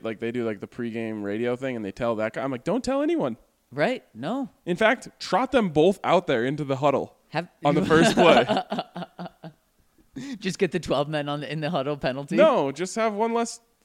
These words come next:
Speaker 1: other player.
Speaker 2: Wow. That would be something else.
Speaker 1: And just put 'em both in the backfield
Speaker 2: <laughs>
Speaker 1: and then split one out. I mean, it's,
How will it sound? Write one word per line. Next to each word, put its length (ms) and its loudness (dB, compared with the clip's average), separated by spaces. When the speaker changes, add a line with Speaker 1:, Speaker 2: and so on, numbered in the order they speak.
Speaker 1:
other 220 -4
player. 440 -8
Speaker 2:
Wow. 880 -6
That 260 -2
would 120 -12
be 100 -8
something 380 -10
else. 420 -14
Speaker 1:
And 640 0
just 180 -20
put 120 2
'em 100 4
both 260 4
in 60 -4
the 80 0
backfield 500 0
Speaker 2:
<laughs> 320 -8
Speaker 1:
and 1000 -8
then 160 0
split 320 2
one 100 4
out. 160 4
I 40 0
mean, 180 -2
it's, 340 -10